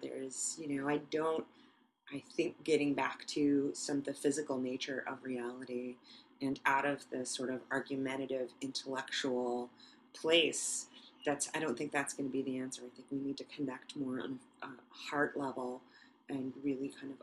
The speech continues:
understand, um, physical spaces and how, how we are connected in that. Um,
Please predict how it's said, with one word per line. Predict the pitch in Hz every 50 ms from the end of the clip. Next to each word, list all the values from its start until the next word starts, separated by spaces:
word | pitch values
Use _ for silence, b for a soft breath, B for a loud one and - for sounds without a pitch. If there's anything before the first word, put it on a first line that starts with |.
| -
understand, | 143 147 143 139 139 - - - - - 147 143 143 143 143 143 139 135 131 127 - - B B B B B B B B -
um, | - 143 143 135 135 139 139 139 135 - - _
physical | - - - 175 170 165 170 165 156 151
spaces | - - 143 135 139 143 - 143 139 -
and | 139 123 -
how, | - 135 131 135 135 127 123 - B B B B B B
how | B - 190 196 196
we | 185 185 175
are | 165 151 156
connected | 151 - - 139 127 - - - - - - - - - - - - - - - - -
in | 143 131
that. | 120 - - - - - - - - - - - _ _ _ _ _ -
Um, | 135 131 123 123 120 131